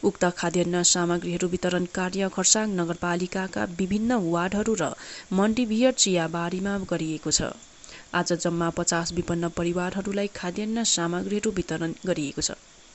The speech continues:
उक्त खाद्यान्न सामग्रीहरू वितरण कार्यमा गोर्खा राष्ट्रिय मुक्ति मोर्चा खरसाङ ब्रान्च कमिटी सभापति निमा लामा, खरसाङ टाउन कमिटी सभापति सञ्जय छेत्रीको अगुवाईमा गरिएको हो। उक्त वितरण कार्य खरसाङको मोटर स्ट्यान्ड नजिक रेलवे पेन्सनर भवनमा वितरण गरिएको थियो।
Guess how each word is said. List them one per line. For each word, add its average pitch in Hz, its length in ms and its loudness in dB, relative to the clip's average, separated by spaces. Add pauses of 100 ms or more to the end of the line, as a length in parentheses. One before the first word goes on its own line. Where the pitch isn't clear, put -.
(480)
उक्त 254 220 2
खाद्यान्न 226 640 0
सामग्रीहरू 190 680 0
वितरण 175 420 -2
कार्यमा 185 600 -4
गोर्खा 175 280 -2
राष्ट्रिय 165 380 0
मुक्ति 165 240 -4
मोर्चा 175 360 0
खरसाङ 190 380 0
ब्रान्च 190 260 0
कमिटी 190 360 0
सभापति 196 540 0
निमा 175 320 2
लामा, 165 360 -2 (560)
खरसाङ 240 480 4
टाउन 180 240 2
कमिटी 185 380 0
सभापति 190 520 2
सञ्जय 175 360 2
छेत्रीको 196 480 0
अगुवाईमा 175 600 2 (100)
गरिएको 170 380 0
हो। 175 160 2 (680)
उक्त 208 200 0
वितरण 175 420 0
कार्य 175 420 -2
खरसाङको 185 580 0
मोटर 185 320 0
स्ट्यान्ड 196 400 2
नजिक 190 360 0
रेलवे 208 360 2
पेन्सनर 196 520 0
भवनमा 170 540 -2
वितरण 165 480 -2
गरिएको 160 420 -2
थियो। 170 240 -2